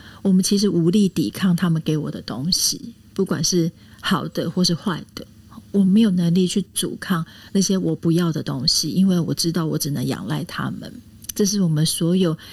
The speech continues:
在家庭里面孩子如果遇到负面经验的情形。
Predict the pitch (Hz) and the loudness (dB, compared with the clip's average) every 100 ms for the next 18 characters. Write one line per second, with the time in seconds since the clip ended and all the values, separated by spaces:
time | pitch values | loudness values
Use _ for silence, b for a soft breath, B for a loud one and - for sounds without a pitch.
0 | B - 190 175 170 190 196 170 156 160 | B -2 0 0 0 -2 0 0 0 2
1 | 175 160 156 165 - 147 165 175 175 165 | 0 0 -2 -2 -2 -2 0 2 0 0
2 | 180 180 196 180 170 160 165 170 175 160 | -2 -2 2 4 4 2 2 2 2 0
3 | - - - 208 - - | -4 -6 -6 -2 -2 -2